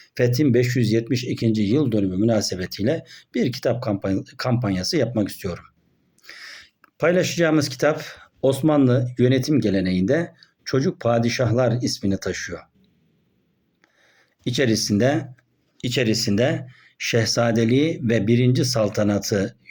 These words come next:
yönüyle Sultan ikinci Mehmet Han, yani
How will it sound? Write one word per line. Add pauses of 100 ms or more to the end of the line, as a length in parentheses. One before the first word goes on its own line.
yönüyle (200)
Sultan
ikinci
Mehmet
Han, (340)
yani